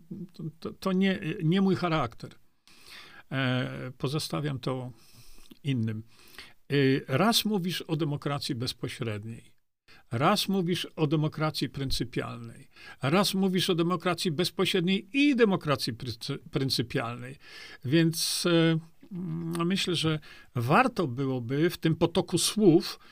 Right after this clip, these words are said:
y, jednak trzymać się jednego. W, y, chyba w ostatniej prasówce, jak zwykle bardzo fajnej, y, mm, Bogdan powiedział coś takiego, że w demokracji pryncypialnej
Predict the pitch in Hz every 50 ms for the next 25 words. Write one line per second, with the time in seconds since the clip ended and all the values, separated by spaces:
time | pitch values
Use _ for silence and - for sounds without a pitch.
0 | - - - _ _ - 139 143 139 135 135 143 - - - - - 139 127 131
1 | 156 214 233 208 220 226 180 - - - - 208 190 196 196 - - - 185 190
2 | 190 - - - _ - 127 123 143 160 180 170 156 165 180 160 123 104 107 101
3 | - - - - _ _ - - - - - - - - - - - - - -
4 | - - - 160 170 202 196 180 156 - - 269 320 320 262 220 - 165 - -
5 | - 202 226 220 - 202 170 - - 170 160 - - 143 127 - - - - -
6 | - - 147 143 160 180 196 208 202 202 202 185 175 165 170 147 135 131 160 180
7 | 175 - 165 147 127 156 151 123 123 143 - - - 151 131 123 113 107 113 123
8 | 151 208 247 302 - - - - - - - _ _ - 151 151 147 147 151 147
9 | 160 214 165 160 160 151 147 143 131 156 208 208 185 208 196 160 - 175 165 185
10 | 165 175 170 160 - 165 - - 147 - - 196 - 165 170 156 - - - -
11 | 160 151 151 160 160 160 165 165 165 160 - - - - _ _ _ _ _ _
12 | _ _ _ - - _ _ _ _ _ _ _ _ _ _ _ _ _ _ 139
13 | 123 120 123 117 151 151 139 139 131 - - 147 151 185 214 220 - - - -
14 | - - - - - 143 170 196 190 165 - - 180 139 - - - - - 143
15 | 156 170 165 156 147 131 113 107 104 101 104 120 190 220 262